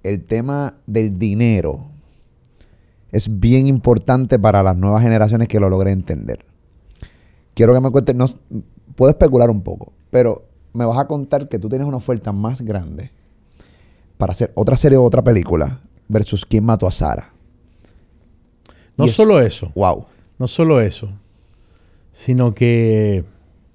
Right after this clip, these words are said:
Speaker 2: bueno, no lo he contado, pero lo voy a contar. Eh, para yo poder hacer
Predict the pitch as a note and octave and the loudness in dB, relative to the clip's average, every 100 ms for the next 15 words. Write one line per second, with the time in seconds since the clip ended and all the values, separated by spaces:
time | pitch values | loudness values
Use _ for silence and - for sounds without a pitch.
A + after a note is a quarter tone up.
0 | - - _ _ _ _ _ _ F2 - | -20 -20 _ _ _ _ _ _ -16 -14
1 | A2+ G2 - A2+ A2+ B2 C3 G#2+ C3 C#3 | -10 -10 -8 -4 -2 -2 -2 -2 -2 -2
2 | A#2 G2+ G2+ G2 F#2 F2 F#2 - _ _ | -2 -2 -4 -4 -8 -8 -12 -14 _ _
3 | _ _ _ _ _ _ _ _ C3+ B2 | _ _ _ _ _ _ _ _ -4 0
4 | A#2+ A#2 A#2 A2 G#2 - _ _ _ _ | 0 0 -2 -4 -8 -18 _ _ _ _
5 | _ - A#2 A2+ C#3 C#3+ F3+ D3+ C3 G2 | _ -6 -2 0 0 2 4 4 4 0
6 | - _ _ - G2+ - A2+ F#2 | -12 _ _ -14 -12 -6 -6 -6